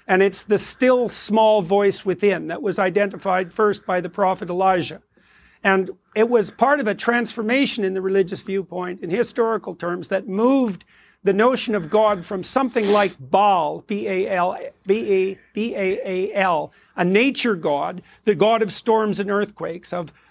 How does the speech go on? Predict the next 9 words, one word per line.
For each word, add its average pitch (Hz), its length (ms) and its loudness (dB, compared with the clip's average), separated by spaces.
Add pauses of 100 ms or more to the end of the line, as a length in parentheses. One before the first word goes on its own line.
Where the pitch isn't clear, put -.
of, 170 420 -4
of, 170 380 -4
what 185 180 0
would 180 120 -8
you 175 100 -6
say, 190 220 0
remarkable 208 640 2
and 202 80 0
awe-inspiring 208 920 0